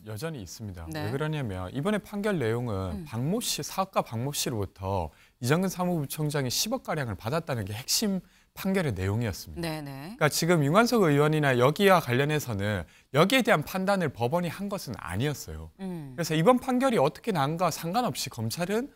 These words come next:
Speaker 2: 네.
Speaker 1: 그 혐의가 있다면 수사를 했어야 되고
Speaker 2: 음.
Speaker 1: 그리고 이와 관련된 기사가 삼월 초에도 나왔더라고요.
Speaker 2: 네.
Speaker 1: 그러니까 어느 정도는 이제 알려져 있었던 거죠.
Speaker 2: 음.
Speaker 1: 근데 여기와 관련된 아주 세세한 내용들, 그러니까 녹취까지가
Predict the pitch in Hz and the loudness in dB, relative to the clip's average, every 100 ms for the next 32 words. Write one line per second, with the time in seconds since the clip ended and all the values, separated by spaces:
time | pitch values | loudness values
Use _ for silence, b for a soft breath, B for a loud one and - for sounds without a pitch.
0 | b - 160 160 175 - 233 269 220 - | b -10 -8 0 0 2 2 4 2 2
1 | 147 127 - 180 190 180 - 143 90 80 | -4 -4 -4 -4 -4 -2 -2 -2 -4 -6
2 | 95 104 180 180 175 170 170 170 170 185 | -4 -6 -4 -6 -6 -6 -6 -8 -4 4
3 | 202 180 214 254 262 262 208 180 185 180 | 4 6 6 8 8 8 6 4 4 2
4 | 165 - 143 185 156 - 269 311 - 240 | 0 0 -4 0 0 0 0 0 -2 -6
5 | - 80 85 107 - 190 95 78 85 131 | -4 -4 -4 -4 -4 -4 -4 -8 -14 -8
6 | 165 151 151 233 - 147 170 269 247 214 | -4 -4 -6 -12 2 6 8 8 6 4
7 | 190 160 120 110 120 92 - 196 254 233 | 4 2 0 0 0 0 6 6 6 2
8 | 127 113 151 - 185 95 85 78 78 87 | 2 0 0 -4 -4 -6 -8 -10 -12 -10
9 | 170 151 151 147 202 196 190 151 156 214 | -8 -8 -8 -4 4 6 6 6 6 8
10 | 247 196 175 180 170 147 190 240 - 196 | 6 8 4 4 2 4 4 4 0 0
11 | 190 277 262 147 107 92 85 73 _ _ | 2 4 4 4 2 -2 -6 -10 _ _
12 | _ 120 104 143 - - 277 233 185 165 | _ -4 0 0 2 0 2 2 2 2
13 | 139 123 | 4 2